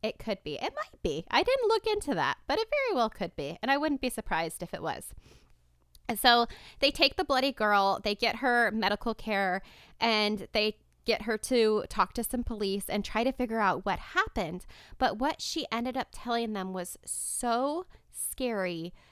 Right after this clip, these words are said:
and so terrifying that they thought that she must be mistaken and that, like, this crazy story coming out of her mouth couldn't possibly tr-,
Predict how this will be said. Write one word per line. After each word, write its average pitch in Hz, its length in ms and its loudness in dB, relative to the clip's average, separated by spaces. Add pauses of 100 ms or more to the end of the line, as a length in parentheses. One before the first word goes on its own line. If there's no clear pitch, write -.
(120)
and 208 240 -2
so 254 540 -2 (100)
terrifying 180 1040 0 (300)
that - 160 -6
they 240 160 -2
thought 226 480 2
that 202 160 -4
she 226 240 -6
must 190 540 -4
be 208 120 -2
mistaken 180 720 -6 (360)
and 208 180 0
that, 208 220 0
like, 196 220 0
this 208 160 -4 (100)
crazy 240 1000 -2 (240)
story 226 480 -2
coming 220 260 0
out 190 140 0
of 185 80 -8
her 202 100 -2
mouth 185 320 -2
couldn't 269 540 -2
possibly 190 560 -2
tr-, - 240 -12